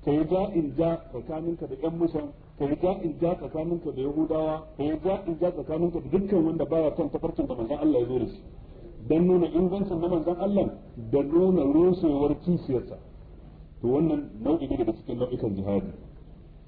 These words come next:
Saboda haka daga nan jihadi da dukiya shi ma jihadi ne, kashe kuɗi don yaɗa kalmar Allah a ban ƙasa. Daga nan jihadi da kai da zaka fita ayi gumurzu, shi ma wannan dukkanin sa jihadi ne. To sai dai abinda malamai suke cewa,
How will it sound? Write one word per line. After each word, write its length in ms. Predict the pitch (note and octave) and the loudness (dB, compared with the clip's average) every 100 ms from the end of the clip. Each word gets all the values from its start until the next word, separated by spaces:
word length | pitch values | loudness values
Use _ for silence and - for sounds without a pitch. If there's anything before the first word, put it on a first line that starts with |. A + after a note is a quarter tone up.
| - - - - | -20 -20 -10 -2
Saboda 280 | D#3 D3+ C#3+ | 2 2 0
haka 420 | D3 C#3+ C#3 - | 0 0 -2 -4
daga 180 | A2 A#2+ | -4 0
nan 160 | C#3 E3 | 2 2
jihadi 420 | D3 C#3+ E3 D3+ | 0 0 0 0
da 60 | C3+ | -2
dukiya 480 | C3 C3+ A2+ G2 G2 - - - - - | -2 -2 -2 -6 -8 -14 -20 -20 -20 -6
shi 100 | C#3+ | -2
ma 180 | C#3 D3+ | 0 0
jihadi 460 | C3 A#2 C#3 - A#2 | -2 0 0 0 -2
ne, 220 | F#2+ F#2+ | -6 -4
kashe 240 | - E3 D3 | 0 0 0
kuɗi 300 | D#3 D3+ D3+ | 0 2 4
don 160 | D3 | 4
yaɗa 200 | D3+ D#3 | 2 0
kalmar 240 | B2+ C3+ B2 B2+ | -6 -6 -8 -8
Allah 220 | B2 A2+ | -8 -8
a 20 | |
ban 160 | G#2 G2+ | -8 -10
ƙasa. 260 | F#2+ G2+ F2+ - - - - G#2 | -12 -14 -16 -16 -20 -20 -10 -2
Daga 200 | A#2 B2+ | 0 2
nan 160 | D#3 | 2
jihadi 480 | D3+ C#3 D#3 E3+ D3+ | 4 2 2 0 0
da 80 | C3 | -4
kai 200 | A#2+ E3+ | -2 -2
da 80 | A3 - | -2 -4
zaka 200 | - B2+ | -6 -8
fita 220 | - - | -6 -4
ayi 140 | C#3+ C#3 | -2 -2
gumurzu, 500 | A#2+ B2+ C3 C3+ B2+ - - - - | -2 -4 -4 -6 -8 -12 -18 -18 -2
shi 100 | D3 | 0
ma 100 | D3 | 2
wannan 300 | D3+ E3 - | 2 2 2
dukkanin 380 | D3+ F3 D3+ D3+ - | 0 0 0 0 0
sa 160 | C#3 - | -2 -2
jihadi 380 | G#2+ G#2+ B2 G#2+ F#2 | -4 0 0 0 -4
ne. 100 | E2+ - - - - - - - - - - - | -6 -12 -18 -20 -20 -20 -20 -20 -20 -20 -20 -16
To 80 | G#2+ | -10
sai 140 | C#3 | -2
dai 100 | C#3+ | 0
abinda 260 | D3+ C#3 C#3+ | 0 -2 -2
malamai 360 | B2+ A2+ B2 A#2+ | -2 -2 -4 -6
suke 200 | A#2+ G#2+ | -6 -6
cewa, 300 | A#2 F#2 F2 | -4 -6 -8